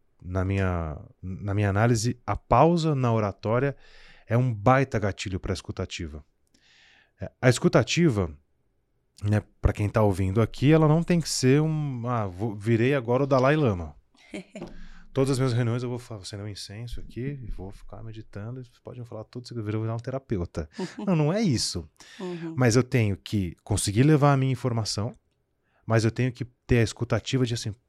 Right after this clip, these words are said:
Speaker 1: "O que você tá me dizendo significa o quê mesmo?" E aí eu processo a partir da, dos, do que eu entendo do significado do que você tá me dizendo. E de posse dessa informação, eu uso outros recursos pra,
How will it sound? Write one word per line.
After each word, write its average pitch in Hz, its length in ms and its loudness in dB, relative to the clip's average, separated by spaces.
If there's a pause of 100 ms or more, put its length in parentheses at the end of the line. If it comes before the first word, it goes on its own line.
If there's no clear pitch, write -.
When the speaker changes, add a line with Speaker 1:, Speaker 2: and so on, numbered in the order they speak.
(380)
Speaker 1:
"O - 60 -8
que - 140 -4
você 151 160 0
tá 139 140 -2
me 139 80 0
dizendo 117 260 -2
significa 123 520 -4
o 117 40 -10
quê 113 140 -6
mesmo?" 78 320 -12 (1040)
E - 80 -6
aí 92 60 -2
eu 95 80 -2
processo 107 680 -4
a 127 40 -6
partir 117 500 -4
da, 117 160 -2 (260)
dos, - 280 -8 (200)
do 104 160 -4
que - 140 -4
eu 110 80 4
entendo 123 480 0
do - 60 -14
significado 131 800 -4
do 131 100 -10
que - 140 -10
você 143 160 -10
tá 160 80 -6
me 165 100 -6
dizendo. 175 360 -2 (920)
E 120 160 2 (280)
de 113 280 -2
posse 117 380 8
dessa 120 240 2
informação, 123 640 0
eu 139 100 6
uso 120 320 6
outros 151 460 4
recursos 113 800 -2 (260)
pra, 98 360 0